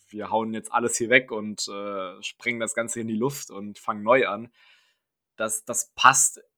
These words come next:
weder in das, äh, in, in den Charakter von Mickey Loomis noch in den Charakter von wahrscheinlich je-, jedem anderen G M in der N F L. Das, das ist, äh, was, was so sich keiner eingestehen würde.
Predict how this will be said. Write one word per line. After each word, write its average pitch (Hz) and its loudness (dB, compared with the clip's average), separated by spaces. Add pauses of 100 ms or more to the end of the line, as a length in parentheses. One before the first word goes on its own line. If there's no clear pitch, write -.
(300)
weder 127 8
in 123 2
das, 117 0
äh, 107 -6
in, 113 -14
in 113 -16
den 110 -6
Charakter 113 4
von 117 -10
Mickey 123 -4
Loomis 123 2
noch 117 4
in 117 -6
den 110 -8
Charakter 113 2
von 104 -14
wahrscheinlich 107 -10
je-, 113 -8 (280)
jedem 120 4
anderen 107 6
G 107 -6
M 107 -8
in 107 -12
der 101 -10
N 104 -14
F 104 -16
L. 101 -16 (100)
Das, - -12
das 110 -18
ist, - -6
äh, 110 -12
was, 117 -8
was - -8 (300)
so 131 2 (180)
sich 117 -10
keiner 131 4
eingestehen 143 -2
würde. 143 -2